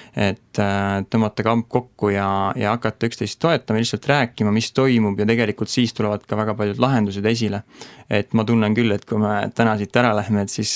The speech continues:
äh, meil on natuke rääkimist teha, et kus me oleme,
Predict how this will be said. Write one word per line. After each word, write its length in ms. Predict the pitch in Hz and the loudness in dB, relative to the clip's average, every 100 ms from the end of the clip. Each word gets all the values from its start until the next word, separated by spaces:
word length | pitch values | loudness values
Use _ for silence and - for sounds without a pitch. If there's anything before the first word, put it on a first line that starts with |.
| 113 | 0
äh, 540 | 107 107 107 107 107 107 | 2 2 2 2 0 -2
meil 220 | 107 107 | 0 0
on 80 | 110 | 0
natuke 260 | - 127 | 0 2
rääkimist 480 | 135 120 113 110 - | 2 2 0 0 0
teha, 200 | 113 104 104 123 | 0 0 -2 -2
et 320 | 110 107 - | -2 -4 -6
kus 160 | 120 117 | -4 0
me 80 | 113 | 2
oleme, 440 | 139 123 113 | 4 2 2